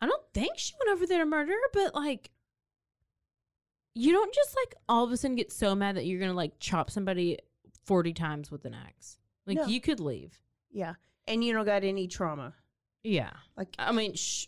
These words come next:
Speaker 1: really?
Speaker 2: Catherine
Speaker 1: That's
Speaker 2: Knight,
Speaker 1: the last
Speaker 2: yes,
Speaker 1: thing.
Speaker 2: we can understand, like, wh-
Speaker 1: Yeah.
Speaker 2: why she
Speaker 1: Like,
Speaker 2: did
Speaker 1: you
Speaker 2: what she
Speaker 1: weren't,
Speaker 2: did.
Speaker 1: like, getting, yeah, molested and abused and beat as a kid. You were fine.
Speaker 2: Yeah.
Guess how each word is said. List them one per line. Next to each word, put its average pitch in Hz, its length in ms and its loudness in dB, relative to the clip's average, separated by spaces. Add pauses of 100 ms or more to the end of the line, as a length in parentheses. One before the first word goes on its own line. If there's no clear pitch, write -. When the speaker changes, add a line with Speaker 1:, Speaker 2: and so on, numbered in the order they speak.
Speaker 1:
really? 185 380 0 (320)
Speaker 2:
Catherine 240 420 0
Speaker 1:
That's 226 180 2 (120)
Speaker 2:
Knight, 233 80 -6
Speaker 1:
the 214 100 0
last 185 160 2
Speaker 2:
yes, 190 200 4
Speaker 1:
thing. 175 120 0
Speaker 2:
we 226 80 0
can 220 160 -2
understand, 190 840 -2
like, 170 160 -4
wh- - 40 0
Speaker 1:
Yeah. 214 240 2
Speaker 2:
why 185 160 0
she 220 100 0
Speaker 1:
Like, 214 100 -2
Speaker 2:
did 240 140 2
Speaker 1:
you 254 80 2
Speaker 2:
what 254 60 2
she 262 60 4
Speaker 1:
weren't, 311 120 2
Speaker 2:
did. - 60 -2
Speaker 1:
like, 240 180 -2
getting, 202 380 -4 (540)
yeah, 156 280 -2
molested 175 720 0
and 175 140 0
abused 170 680 0
and 160 200 -6
beat 165 420 -2 (220)
as 165 160 -2
a 165 80 0
kid. 175 500 -2 (1000)
You 269 240 0
were 349 120 2
fine. - 360 -12 (280)
Speaker 2:
Yeah. 185 220 -12